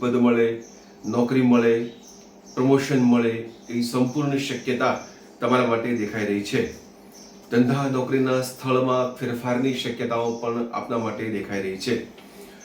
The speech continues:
જમીન મકાનના વિવાદમાંથી તમે બહાર આવી શકો, કોઈ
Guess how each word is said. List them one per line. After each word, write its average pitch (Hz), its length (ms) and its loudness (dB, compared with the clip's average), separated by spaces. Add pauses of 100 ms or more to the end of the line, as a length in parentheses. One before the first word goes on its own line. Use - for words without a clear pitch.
(260)
જમીન 143 420 6
મકાનના 131 640 2
વિવાદમાંથી 123 840 2
તમે 120 300 2
બહાર 117 240 0
આવી 113 240 -4
શકો, 117 280 -4 (100)
કોઈ 120 300 0